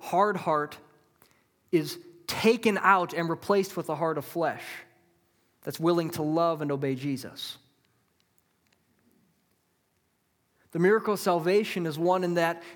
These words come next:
the third person of the Trinity, the Holy Spirit, God himself,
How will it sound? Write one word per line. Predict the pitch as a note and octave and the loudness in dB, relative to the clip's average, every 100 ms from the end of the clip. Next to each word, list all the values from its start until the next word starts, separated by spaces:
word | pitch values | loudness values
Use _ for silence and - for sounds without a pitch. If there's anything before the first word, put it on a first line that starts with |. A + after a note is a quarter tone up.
| - | -2
the | F3 | -2
third | F3+ - G#3+ A#3 A3+ - | 0 2 4 4 2 -2
person | - G#3 G#3 G#3+ G3+ | 2 2 2 -2 0
of | F#3 D#3+ | -2 -2
the | E3 | -6
Trinity, | - - - G#3+ A3+ A#3 G#3 - E3+ | -4 -8 -4 2 2 4 0 -2 -4
the | D3+ D3+ D3+ - - - _ _ | 0 0 0 -10 -20 -20 _ _
Holy | - - A#3+ B3 A#3+ A3+ | -12 2 2 4 2 0
Spirit, | - - - A3+ G3 E3 - D3+ | -2 -8 2 4 4 2 -2 4
God | G3+ G#3 A#3 G#3 | 4 6 4 2
himself, | G3 F3+ - G#3 G3 D#3+ | -2 -2 0 2 2 0